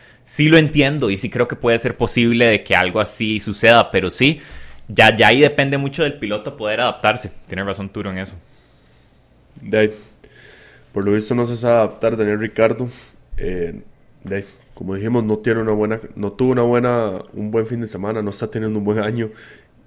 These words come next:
Speaker 2: Y yo también opino que la única oportunidad que tiene que darse en la Fórmula uno es Alpine. Y si no, lo que voy a pensar, de ahí, eh, un Williams que se vaya a Latifi, porque no se ha confirmado Latifi.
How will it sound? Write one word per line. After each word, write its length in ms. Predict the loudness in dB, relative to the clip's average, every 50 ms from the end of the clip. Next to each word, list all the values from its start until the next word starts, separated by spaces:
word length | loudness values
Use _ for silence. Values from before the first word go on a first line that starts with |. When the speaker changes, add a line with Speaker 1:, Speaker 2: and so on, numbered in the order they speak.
| _ _
Speaker 2:
Y 260 | -8 -6 -6 -6 -8 -10 _ -20 -20 -20 _
yo 160 | -8 -6 -4
también 600 | -2 -2 0 2 2 2 2 0 -4 -6 -8 -12 -16 -20 _ -8
opino 440 | -8 -6 -4 -4 -4 -2 -4 -4
que 100 | -4 -6
la 100 | -6 -6
única 340 | -4 -4 -4 -4 -4 -4 -6
oportunidad 460 | -6 -6 -8 -10 -8 -6 -6 -6 -6
que 80 | -6 -8
tiene 340 | -8 -6 -4 -4 -6 -6 -8
que 120 | -8 -6
darse 240 | -6 -6 -6 -6 -8
en 20 | -8
la 60 | -8
Fórmula 380 | -8 -6 -6 -4 -4 -4 -4 -4
uno 300 | -4 -4 -4 -6 -8 -10 -14 -20 -20 -20 -20 -20 -20 -20 -20 -20 -20 -20 -20 _ _
es 180 | -2 0 0 2
Alpine. 460 | 0 0 4 4 4 4 4 2 -4 -6
Y 100 | -6 -4
si 180 | -4 -2 -2 0
no, 400 | 0 2 2 2 0 -4 -8 -14 _ _ _ _ -10 -6
lo 140 | -6 -4 -2
que 80 | 0
voy 100 | -2 -2
a 60 | -2
pensar, 500 | -2 -4 -6 -4 -2 -2 -2 -2 -2 -6 -12 -18 _ -14
de 160 | -8 -4 -2
ahí, 160 | -2 -2 -2 -4
eh, 300 | -4 -6 -6 -6 -8 -10 -12
un 220 | -12 -8 -6 -2
Williams 640 | 0 2 2 2 2 2 0 0 -4 -6 -8 -10 -10 -12 _ _
que 100 | -14 -12
se 100 | -10 -8
vaya 200 | -6 -4 -4 -2
a 20 |
Latifi, 460 | -4 -4 -6 -6 -8 -8 -8 -8 -12 -12
porque 260 | -12 -14 -14 -14 -14
no 440 | -14 -14 -14 -12 -10 -8 -8 -10 -10
se 260 | -10 -10 -10 -8 -6
ha 340 | -6 -6 -6 -6 -8 -10 -12 -16 _
confirmado 560 | -12 -12 -12 -12 -14 -12 -10 -8 -6 -6 -6
Latifi. 520 | -8 -8 -10 -10 -10 -10 -8 -10 -14 -16